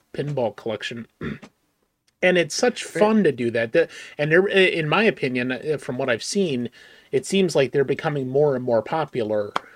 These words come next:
Speaker 1: You know, you, you're, you're seeing these barcades pop up because now they're, they're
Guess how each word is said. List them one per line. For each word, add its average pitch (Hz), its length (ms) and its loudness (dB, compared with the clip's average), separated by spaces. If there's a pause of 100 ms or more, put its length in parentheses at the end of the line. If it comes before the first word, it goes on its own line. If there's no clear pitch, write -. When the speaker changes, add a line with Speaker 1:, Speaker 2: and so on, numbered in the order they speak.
(260)
Speaker 1:
You 120 160 -4
know, 113 200 -6
you, 123 240 -4
you're, 127 340 -6
you're 123 200 -6
seeing 131 280 -6
these 117 180 -6
barcades 139 580 -2
pop 127 280 -6
up 143 160 -4
because 123 420 -6
now 123 300 -2
they're, 113 280 -4 (300)
they're 127 140 -10